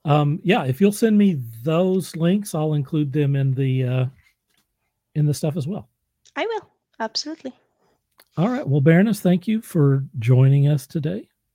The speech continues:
Speaker 2: No, thank you. This was so refreshing. It was, I was a little nervous 'cause, you know, fangirling, but it was just so nice. <laughs>
Speaker 1: <laughs> That's great. It's,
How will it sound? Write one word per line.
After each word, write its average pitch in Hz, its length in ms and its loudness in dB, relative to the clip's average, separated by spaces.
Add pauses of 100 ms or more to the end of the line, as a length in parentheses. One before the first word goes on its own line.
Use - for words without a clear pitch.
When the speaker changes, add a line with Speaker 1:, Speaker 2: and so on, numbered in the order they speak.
(240)
Speaker 2:
No, 233 240 -12
thank 214 420 -14
you. 202 220 -10
This - 300 -10
was 269 100 -14
so - 360 -10
refreshing. - 600 -14
It 226 180 -16
was, 196 380 -12
I 214 80 2
was 233 160 -6
a 311 40 -8
little 339 260 -4
nervous 208 480 -4
'cause, - 340 -10
you 208 80 -6
know, 180 140 -8
fangirling, 214 680 -8 (440)
but 196 200 -6
it 220 200 -12
was 247 120 -8
just - 260 -4
so - 160 0
nice. - 360 0 (1040)
<laughs> - 20 0
Speaker 1:
<laughs> - 1120 -4
That's 175 160 2
great. 214 300 4
It's, 151 220 0